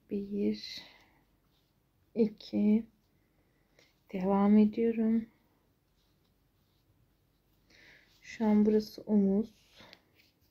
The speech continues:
Şimdi şu ek yere de iki tane yapıyorum. Bir, iki. Şimdi arkanın sadece bir tane omuz sırası vardı ya, oraya da bir, iki örüyorum.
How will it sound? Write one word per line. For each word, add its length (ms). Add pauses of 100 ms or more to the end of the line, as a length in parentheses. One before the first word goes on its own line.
(2750)
Şimdi 260
şu 380
ek 360
yere 240
de 100
iki 200
tane 360
yapıyorum. 560 (240)
Bir, 500 (2000)
iki. 280
Şimdi 360
arkanın 580
sadece 600
bir 200
tane 460 (100)
omuz 300
sırası 440
vardı 340
ya, 180
oraya 360
da 160
bir, 200
iki 340
örüyorum. 640